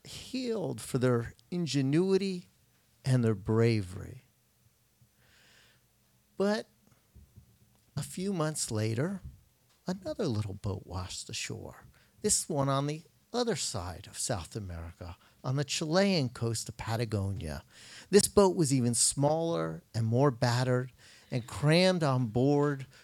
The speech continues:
were just three men, one of whom was so delirious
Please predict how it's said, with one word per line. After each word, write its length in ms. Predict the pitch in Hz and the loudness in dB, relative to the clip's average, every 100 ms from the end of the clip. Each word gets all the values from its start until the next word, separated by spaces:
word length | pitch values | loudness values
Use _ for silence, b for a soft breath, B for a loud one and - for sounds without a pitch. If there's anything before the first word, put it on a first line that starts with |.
| B | B
were 120 | - 123 | 0 0
just 340 | 120 117 - | 0 -2 -2
three 340 | - 139 165 | 0 2 4
men, 480 | 160 131 127 120 117 B B - | 4 4 4 4 0 B B 4
one 160 | 160 | 6
of 120 | 190 | 6
whom 200 | - 185 | 2 0
was 120 | 151 135 | 0 0
so 260 | - 185 | 2 2
delirious 1000 | 185 151 120 117 117 139 165 180 170 - | 4 0 0 4 6 6 2 -2 -6 -12